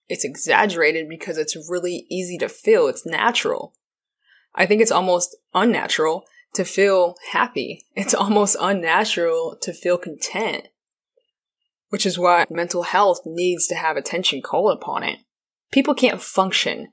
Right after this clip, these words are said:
because of how their mental health is. People can't function because of their own thinking. People cannot function because they don't know how to control their emotions. We're not taught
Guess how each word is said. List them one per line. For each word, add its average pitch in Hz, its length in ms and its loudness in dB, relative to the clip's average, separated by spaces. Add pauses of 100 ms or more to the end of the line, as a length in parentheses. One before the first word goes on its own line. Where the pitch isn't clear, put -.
(340)
because 180 260 -4
of 175 80 2
how 185 160 4
their 175 160 0
mental 165 300 -8
health 147 280 -6
is. - 140 -4
People 226 240 0
can't 247 320 -2
function 202 460 0
because 190 340 -2
of 175 140 -2
their 170 180 0
own 160 140 -6
thinking. 185 440 -4
People 226 300 2
cannot 185 540 0 (180)
function 190 540 0 (580)
because 185 240 0
they 185 100 4
don't 175 260 -2
know 180 100 -2
how 175 100 -2
to 160 80 0
control 180 600 2
their 175 160 -2
emotions. 170 600 -2 (640)
We're 180 140 -16
not 220 240 -2
taught 202 460 -2